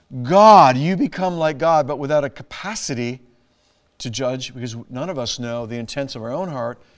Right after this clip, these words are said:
let alone the, the hearts of other people. And so religion has taken the course, many religions and many religious people have taken the course of the knowledge, the tree of the knowledge of good and evil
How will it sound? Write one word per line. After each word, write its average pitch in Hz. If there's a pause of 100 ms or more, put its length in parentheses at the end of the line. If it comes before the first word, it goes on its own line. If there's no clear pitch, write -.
(320)
let 131
alone 127
the, 127 (140)
the 120
hearts 110
of 113
other 110
people. 117 (2000)
And 185
so 190 (560)
religion 190
has 180
taken 190
the 165
course, - (300)
many 190 (300)
religions 151
and 135
many 151
religious 135
people 170 (720)
have 151
taken 156
the 240
course - (600)
of 147
the 147
knowledge, 147
the 156
tree 170
of 180
the 208
knowledge 147
of 127
good 135
and 165
evil 104